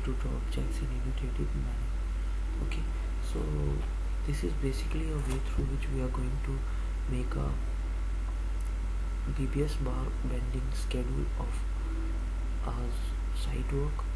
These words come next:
Okay, so which kind of bars we are going to provide in a beam, which kind of bends in this, at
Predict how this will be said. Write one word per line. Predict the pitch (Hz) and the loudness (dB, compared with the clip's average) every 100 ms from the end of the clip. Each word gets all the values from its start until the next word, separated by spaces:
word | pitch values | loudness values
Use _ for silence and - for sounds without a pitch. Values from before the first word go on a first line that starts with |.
| - - - - | 0 0 0 0
Okay, | 143 | 0
so | 147 131 | 0 0
which | 131 - | 0 0
kind | 143 127 131 | 0 0 0
of | 143 135 | 0 0
bars | 123 123 - - | 0 0 0 0
we | 131 127 | 0 0
are | 127 | 0
going | 123 123 | 0 0
to | - - | 0 0
provide | 131 123 127 127 | 0 0 0 0
in | 127 | 0
a | 123 | 0
beam, | 127 127 131 - - - - - - - 135 | 0 0 0 0 0 0 0 0 0 0 0
which | 131 - | 0 0
kind | 127 123 | 0 2
of | 139 123 | 0 2
bends | 123 123 127 - | 2 2 0 0
in | 131 | 0
this, | 127 127 127 131 - - | 0 0 0 0 0 0
at | 131 | 0